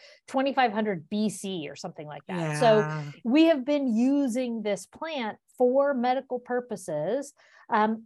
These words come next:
Speaker 1: and for recreational purposes for
Speaker 2: Mm-hmm.
Speaker 1: thousands and thousands of years.
Speaker 2: Yep.
Speaker 1: And, um, and I think that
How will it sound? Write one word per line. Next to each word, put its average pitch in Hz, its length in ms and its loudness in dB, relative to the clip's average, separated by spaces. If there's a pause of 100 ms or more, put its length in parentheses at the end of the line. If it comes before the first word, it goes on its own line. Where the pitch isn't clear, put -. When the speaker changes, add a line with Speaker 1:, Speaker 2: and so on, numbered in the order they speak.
Speaker 1:
and 381 440 0
for 370 140 2
recreational 370 600 0
purposes 165 580 -8
for 254 240 2
Speaker 2:
Mm-hmm. 180 240 -4
Speaker 1:
thousands 262 480 6
and 240 160 0
thousands 175 400 0
of 151 140 -10
years. 139 320 -12 (100)
Speaker 2:
Yep. 247 100 2
Speaker 1:
And, 202 560 2
um, 190 540 -4 (240)
and 254 100 2
I 220 140 6
think 214 280 -2
that 233 320 2